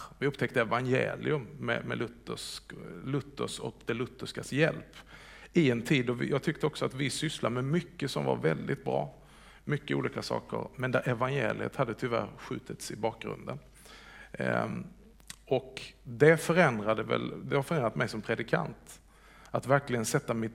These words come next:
tillit till att evangelium är Guds kraft till frälsning. Innan kanske jag hade, eh,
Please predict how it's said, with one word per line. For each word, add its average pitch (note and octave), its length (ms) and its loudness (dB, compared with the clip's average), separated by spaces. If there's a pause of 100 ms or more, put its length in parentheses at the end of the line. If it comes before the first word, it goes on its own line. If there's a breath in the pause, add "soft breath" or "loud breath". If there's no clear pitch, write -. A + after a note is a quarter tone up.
(320)
tillit C3 680 -2
till A2+ 320 -2
att A#2+ 120 -6
evangelium A#2+ 760 -2
är A#2 100 0
Guds G#2+ 360 -4
kraft - 260 -4
till A2 100 -12
frälsning. A#2+ 500 0 (760 soft breath)
Innan C3+ 600 4
kanske B2+ 320 0
jag A2+ 160 6
hade, A#1+ 360 4
eh, - 560 -4